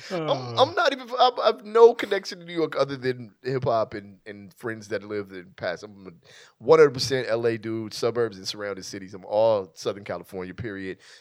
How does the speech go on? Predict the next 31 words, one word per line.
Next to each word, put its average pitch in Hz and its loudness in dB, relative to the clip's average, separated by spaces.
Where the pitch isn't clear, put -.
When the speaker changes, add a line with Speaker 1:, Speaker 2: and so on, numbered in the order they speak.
Speaker 1:
Not 120 -2
so 123 0
far 113 -6
down 107 -4
to - -20
San, 101 -6
San - -10
Diego. 117 -2
I'm 104 -4
literally 110 -4
a 98 -6
Southern 98 -6
SoCal 87 -8
dude. 82 -16
But 87 -4
I'm 113 -12
more 123 0
proud 110 0
of 98 -12
New 104 -14
York 95 -10
right 87 -6
now 87 -10
than 85 -16
I've 85 -12
been 82 -12
at, 82 -16
of 85 -12
any 90 -12
other 80 -12
time. 76 -18